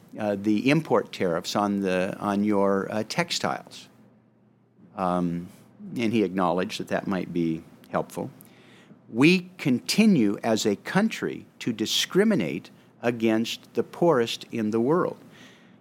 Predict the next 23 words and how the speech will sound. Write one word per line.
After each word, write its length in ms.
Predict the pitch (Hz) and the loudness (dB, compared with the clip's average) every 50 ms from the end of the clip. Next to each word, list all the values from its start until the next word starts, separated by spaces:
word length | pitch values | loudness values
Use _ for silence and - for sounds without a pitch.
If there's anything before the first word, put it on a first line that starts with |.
| _ - | _ 0
We 120 | 131 160 | 2 2
collect 440 | 175 - - 180 170 160 156 - - | 2 4 4 6 6 6 6 2 0
more 460 | 147 139 139 147 156 156 156 156 156 - - | 2 4 6 6 6 6 4 4 0 -4 -6
in 220 | 147 131 120 120 | -2 -2 -2 -2
tariffs 600 | 123 - - 160 156 147 143 139 135 - - - | -2 -2 2 4 6 6 6 4 2 0 -2 -4
from 280 | - - 131 120 110 104 | -2 0 2 2 2 4
Bangladesh 1040 | 95 120 123 127 123 113 117 101 90 95 135 165 156 90 78 - - - - - - - - - _ _ _ _ _ _ _ _ _ _ _ _ _ _ _ _ _ | 4 4 4 2 2 0 0 0 2 4 4 4 4 2 0 -2 -6 -12 -12 -14 -16 -20 -20 -20 _ _ _ _ _ _ _ _ _ _ _ _ _ _ _ _ _
than 160 | 123 123 123 | -2 0 2
we 100 | 127 127 | 2 2
do 300 | 120 117 123 127 127 127 | 2 2 0 0 0 -2
from 460 | - - - 131 127 127 127 123 - - - - - | -4 -6 -2 0 0 0 0 -2 -4 -6 -14 -14 -6
England. 380 | - 151 175 180 143 90 - - - - - - - - - - - _ - _ _ _ _ _ _ _ _ _ _ _ _ _ - _ _ _ _ - - - | -2 0 2 2 2 0 -4 -6 -12 -20 -20 -20 -20 -20 -20 -20 -20 _ -20 _ _ _ _ _ _ _ _ _ _ _ _ _ -20 _ _ _ _ -18 -6 -2
We 120 | 120 120 | 0 0
focus 680 | 113 - - - - 185 202 - - 107 95 - - - - | 0 0 0 4 6 6 6 4 0 -4 -4 -4 -6 -8 -2
on 280 | 120 117 117 117 117 | 0 2 2 4 4
the 160 | 113 110 - - | 2 2 2 4
areas 480 | 120 123 120 120 120 120 113 113 113 - | 4 6 6 6 6 4 4 2 2 0
that 160 | 120 107 - | -2 0 2
they 220 | - 131 143 143 | 4 4 4 2
are 240 | - 127 123 110 110 | 2 2 2 4 4
most 480 | 107 104 107 120 151 165 165 - - - | 2 4 4 4 4 2 0 -4 -8 -6
competitive, 880 | - 120 113 - 139 151 180 190 170 - - 85 67 73 - - - - - - _ _ - _ _ _ _ - | -6 -6 -4 0 2 2 2 2 -2 -4 -6 -6 -6 -6 -10 -12 -18 -20 -20 -20 _ _ -20 _ _ _ _ -4
uh, 260 | - 110 113 113 110 | 0 2 2 4 2